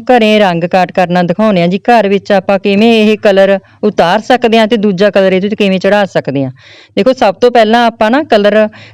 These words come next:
ਰੰਗ ਕਾਟ ਕਰਾਂਗੇ ਇਹਦਾ। ਆਪਾਂ ਲੈਤਾ ਜੀ ਦੋ ਤਿੰਨ ਲੀਟਰ ਆਪਾਂ ਪਾਣੀ ਲੈ ਲਿਆ, ਇੱਕ ਟੋਪੀਆ ਲੈ ਲੈਣਾ ਜਿਹਦੇ ਵਿੱਚ ਦੋ ਤਿੰਨ ਲੀਟਰ ਪਾਣੀ ਪਾਉਣਾ ਹੈ ਤੇ ਉਹਦੇ ਵਿੱਚ ਆਪਾਂ ਜਿੰਨਾ ਕੁ ਮਤਲਬ ਕਿ ਆਪਣੀ ਦੁਪੱਟਾ ਡਿਪ ਹੋ ਜੇ।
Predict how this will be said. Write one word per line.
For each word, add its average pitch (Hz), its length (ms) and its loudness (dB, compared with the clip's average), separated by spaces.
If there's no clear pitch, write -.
ਰੰਗ 202 260 0
ਕਾਟ 190 260 0
ਕਰਾਂਗੇ 131 420 -4
ਇਹਦਾ। 135 180 -6
ਆਪਾਂ 208 280 -2
ਲੈਤਾ 233 320 0
ਜੀ 247 140 0
ਦੋ 214 180 2
ਤਿੰਨ 214 180 0
ਲੀਟਰ 208 240 -2
ਆਪਾਂ 202 220 0
ਪਾਣੀ 202 320 -2
ਲੈ 208 180 2
ਲਿਆ, 175 240 0
ਇੱਕ 208 180 -4
ਟੋਪੀਆ 196 380 0
ਲੈ 190 180 2
ਲੈਣਾ 175 220 0
ਜਿਹਦੇ 202 280 0
ਵਿੱਚ 220 200 -4
ਦੋ 190 160 0
ਤਿੰਨ 202 160 -2
ਲੀਟਰ 190 280 -4
ਪਾਣੀ 175 300 -2
ਪਾਉਣਾ 208 280 0
ਹੈ 208 60 0
ਤੇ 202 140 -2
ਉਹਦੇ 202 200 2
ਵਿੱਚ 233 200 -2
ਆਪਾਂ 202 300 0
ਜਿੰਨਾ 214 320 2
ਕੁ 220 200 2
ਮਤਲਬ 214 240 -2
ਕਿ 214 100 0
ਆਪਣੀ 214 240 0
ਦੁਪੱਟਾ 214 400 -2
ਡਿਪ 190 340 -4
ਹੋ 208 160 2
ਜੇ। 135 180 -4